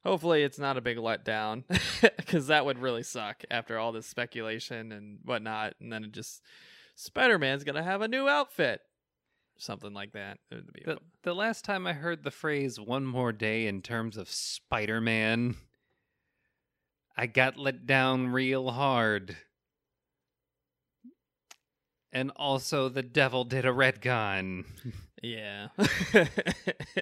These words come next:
Speaker 2: What the double triple fuck?
Speaker 1: Enjoy.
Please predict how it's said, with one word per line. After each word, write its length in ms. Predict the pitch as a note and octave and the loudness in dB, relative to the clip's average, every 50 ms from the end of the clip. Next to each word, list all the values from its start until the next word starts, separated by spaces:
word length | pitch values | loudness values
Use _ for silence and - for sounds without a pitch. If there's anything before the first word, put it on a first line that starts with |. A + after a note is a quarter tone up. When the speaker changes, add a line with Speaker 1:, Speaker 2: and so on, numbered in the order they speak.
| - - - - - - - - | -4 -6 -16 -16 -12 -12 -12 -12
Speaker 2:
What 360 | A2+ A2+ B2+ C#3 C#3+ - - | -6 0 4 4 4 4 2
the 100 | C#3+ C3 | -4 -4
double 460 | A#2+ A2 C3 C3+ B2+ B2+ C3 C3 B2 | -2 0 2 2 2 4 4 2 0
triple 440 | - - - - C#3+ - C#3 C3+ A#2+ | 0 -2 -2 0 0 2 2 0 0
fuck? 560 | - - - B2+ A2+ G2+ G2 - - - - - _ _ - - - - - - - - - - _ _ _ _ _ | 0 0 0 2 4 4 2 0 -2 -6 -10 -12 _ _ -20 -20 -20 -20 -20 -20 -20 -20 -20 -20 _ _ _ _ _
Speaker 1:
Enjoy. 340 | - C#3 C3+ B2 A#2+ G#2 G2+ | -6 -4 -2 0 -2 -2 -2